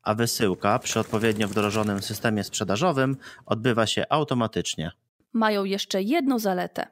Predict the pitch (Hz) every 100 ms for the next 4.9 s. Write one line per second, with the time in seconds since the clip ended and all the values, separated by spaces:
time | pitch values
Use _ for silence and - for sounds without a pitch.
0 | _ _ - 226 196 202 285 233 196 -
1 | 254 - 233 202 - 202 220 208 - 202
2 | 180 - 311 233 - 175 202 - _ _
3 | _ _ - - 175 - 208 208 - 208
4 | 262 220 214 254 220 185 185 202 -